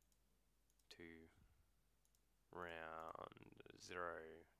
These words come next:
Yeah, so these ones are the header. So what it's telling us is you've got the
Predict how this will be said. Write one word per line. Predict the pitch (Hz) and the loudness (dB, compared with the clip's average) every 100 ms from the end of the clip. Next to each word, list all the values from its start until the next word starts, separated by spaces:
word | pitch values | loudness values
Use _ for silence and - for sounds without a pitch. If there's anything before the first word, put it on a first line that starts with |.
| - | -4
Yeah, | 80 73 | -4 -2
so | - 85 | -2 0
these | 98 113 101 - | 4 4 4 2
ones | 95 165 - - | 2 2 0 0
are | |
the | 85 85 | 2 4
header. | - 80 - - - - - - - - - | 6 6 4 -10 -20 -20 -20 -20 -20 -4 10
So | |
what | 147 113 | 12 12
it's | - | 12
telling | 120 107 98 | 12 12 12
us | 90 - | 8 6
is | 87 82 82 - - - | 4 4 4 2 0 -8
you've | - - | -8 4
got | 92 - | 6 6
the | 85 78 | 4 4